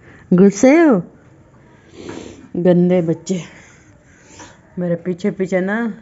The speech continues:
ये एहसान भी सो रहा था, ये भी जाग के आ गया है।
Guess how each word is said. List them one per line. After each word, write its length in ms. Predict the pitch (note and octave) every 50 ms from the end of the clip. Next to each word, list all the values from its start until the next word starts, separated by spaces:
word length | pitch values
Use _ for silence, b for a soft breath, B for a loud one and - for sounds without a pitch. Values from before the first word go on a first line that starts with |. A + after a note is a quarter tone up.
| _ _ F#3+
ये 140 | F3 F3 E3+
एहसान 480 | E3 E3+ E3+ E3+ F#3+ F3+ F3+ F3+ F#3
भी 100 | F3 G3+ F#3+
सो 280 | - - F#3 F3+ F3+ F#3
रहा 240 | F#3+ F#3 F3 E3+ E3+
था, 140 | E3 - F#3
ये 200 | E3+ F3 F3 F3
भी 140 | E3+ E3 G3
जाग 320 | - - F3+ E3+ D#3+ D#3+ D#3+ E3 -
के 100 | F#3+ F3+
आ 200 | E3+ D#3+ D#3+ D#3+ E3
गया 240 | E3+ F#3 G3 F3+
है। 160 | E3+ D#3+ E3